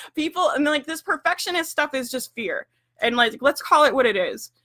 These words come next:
You know, people hide behind perfectionism, but you, at the end of the day, you're not putting out content, and it doesn't matter why. It doesn't matter why you're not doing it. It just, it, it's, it's the same. You could might as well just go lay on the couch and eat a bunch of donuts and, and not try to do anything.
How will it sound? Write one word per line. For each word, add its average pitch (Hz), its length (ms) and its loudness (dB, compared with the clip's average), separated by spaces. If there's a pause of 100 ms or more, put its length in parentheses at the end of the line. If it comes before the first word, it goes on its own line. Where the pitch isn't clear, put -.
(120)
You 240 120 -4
know, 226 220 0
people 294 340 -2
hide 269 220 2
behind 269 340 -2
perfectionism, 254 720 -2
but 220 120 -2
you, 226 180 -6
at 233 100 0
the - 100 2
end 285 120 4
of 294 60 2
the 285 60 -2
day, 285 120 2
you're 214 160 0
not 247 240 4
putting 269 200 2
out 240 120 -2
content, 196 480 -6
and 233 80 -6
it 185 140 -6
doesn't 247 320 2
matter 240 440 4
why. 160 380 -4
It - 60 -20
doesn't 254 240 2
matter 285 340 4
why 277 160 6
you're 269 160 0
not 254 240 4
doing 190 280 -6
it. 151 140 -10 (280)
It 214 160 -2
just, 233 260 4
it, - 160 -8 (460)
it's, 247 240 2 (240)
it's 262 180 2
the 277 140 0
same. 302 360 0
You 226 160 -4
could 262 140 -4
might 277 160 4
as 285 80 0
well 277 140 -2
just 262 160 -10
go 254 120 4
lay 254 160 4
on 254 120 4
the 247 80 0
couch 247 280 -2
and 247 120 -6
eat 247 120 -4
a 247 40 0
bunch 240 200 -4
of 226 80 -8
donuts 220 400 0
and, 208 260 -6
and 214 120 -2
not 226 180 6
try 233 160 4
to 233 80 4
do 226 140 -2
anything. 277 420 0